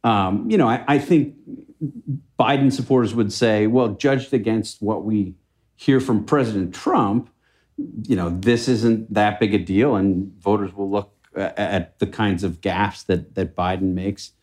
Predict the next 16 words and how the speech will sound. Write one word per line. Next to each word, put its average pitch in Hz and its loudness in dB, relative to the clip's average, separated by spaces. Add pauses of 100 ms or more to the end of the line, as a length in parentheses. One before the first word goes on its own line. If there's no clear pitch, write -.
(400)
with 104 2
some 104 2
level 104 0
of 90 -8
forgiveness." 107 -2
I'm 180 2
not 202 0
sure 139 2
that's 95 -4
true. 95 -2
I 139 -2
think 196 -2
the 139 2
biggest 165 0
risk 113 -2
here 92 -2